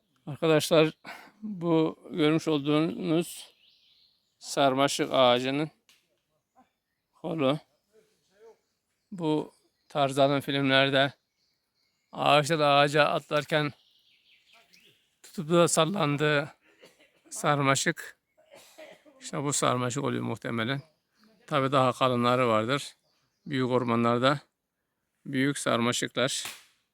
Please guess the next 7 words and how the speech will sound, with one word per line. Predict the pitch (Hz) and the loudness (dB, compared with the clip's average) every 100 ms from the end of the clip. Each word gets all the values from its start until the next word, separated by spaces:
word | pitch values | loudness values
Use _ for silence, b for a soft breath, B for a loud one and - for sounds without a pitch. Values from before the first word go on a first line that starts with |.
| _ _ _ _ _ | _ _ _ _ _
Küçük | - 170 160 139 | -14 -4 -2 0
ormanlarda | 139 127 120 117 117 123 127 | 2 2 2 2 0 -2 0
da | 151 151 _ _ _ _ - - - _ | 0 0 _ _ _ _ -20 -20 -20 _
işte | - 127 | -12 -4
böyle | 127 127 | -2 -2
sarmaşıklar | - 135 127 123 - 147 120 | -2 -2 0 -2 -4 -4 -4
var. | 113 131 - | -2 -4 -6